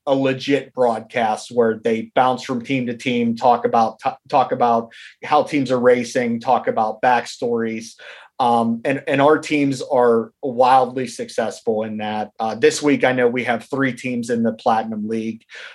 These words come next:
Um, so it's not just like our teams are there. You know, some people do ride just to have a little bit of competitive, but they aren't out to win. Um, one of our teams that I raced on two weeks ago, we set a course record and, and won, um,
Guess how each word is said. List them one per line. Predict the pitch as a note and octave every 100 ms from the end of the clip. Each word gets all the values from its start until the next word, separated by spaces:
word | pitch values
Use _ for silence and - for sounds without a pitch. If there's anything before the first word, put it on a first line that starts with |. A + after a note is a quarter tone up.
| -
Um, | C3+ A2+ A#2
so | A#2 D3+
it's | C#3+ F3
not | E3+ D#3+
just | D3+ -
like | C#3 C3+ C3
our | A#2+
teams | - C#3 B2+ B2
are | A#2+
there. | A#2+ A#2+ A#2 A2 - - _
You | -
know, | D#3 D3+ D#3+ F3
some | - F#3+
people | F3 F3 D#3
do | C3+ C#3+
ride | C3 B2+ B2 A#2+
just | - C3 -
to | -
have | B2+ A#2+ D3
a |
little | F3 E3+ D3+
bit | C#3 C3
of | A#2+
competitive, | B2+ - C3 A#2+ A#2+ A#2
but | B2+ A#2+
they | B2 C3
aren't | C3 B2
out | B2 A#2
to | -
win. | A2 A#2+ A#2+ A2+ A2+ - - - - -
Um, | A#2+ A#2 A#2
one | A#2+ D#3+
of | D3+
our | C#3+ C3+
teams | - C#3+ C3 C3+
that | B2+
I |
raced | B2+ B2 B2 -
on | B2 A#2+
two | - C3+
weeks | B2+ A#2 A#2+
ago, | B2 A#2+
we | A#2 C3+
set | C3+ D3 B2+
a | A#2+
course | - C#3 A#2+ -
record | B2+ A#2 A#2 A#2 G#2+ B2 -
and, | A2 G#2 G#2
and | B2+ A#2 A2+
won, | B2 C#3 B2 A#2 A2+ -
um, | A#2 G#2+ G#2+ G2+ G#2